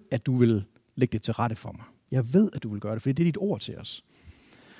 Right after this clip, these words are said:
Jeg har bare lyst til, at det skal være vores bøn sammen her til sidst. Lad os bede om, at det her, det må blive sandt for os.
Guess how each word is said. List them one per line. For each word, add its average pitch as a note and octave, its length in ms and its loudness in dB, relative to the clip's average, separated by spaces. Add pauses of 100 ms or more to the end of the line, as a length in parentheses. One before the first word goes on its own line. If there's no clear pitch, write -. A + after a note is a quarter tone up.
(1000)
Jeg - 80 6
har D#3 40 8
bare F3+ 160 10
lyst F#3+ 120 10
til, D#3+ 80 0
at - 20 10
det E3+ 100 12
skal D#3+ 140 6
være C3+ 160 10
vores B2 360 0 (240)
bøn F3 240 6 (480)
sammen B2 480 4
her A#2+ 300 2 (320)
til A#2 160 -2
sidst. - 540 -4 (1600)
Lad A2 120 0
os - 140 -2
bede F#3 240 4
om, C3+ 160 2
at G#2+ 100 -2
det B2+ 80 2
her, A#2 120 2
det A#2+ 120 4
må B2 100 4
blive A2 160 -4
sandt F3+ 300 -6
for B2 100 -12 (100)
os. - 260 -14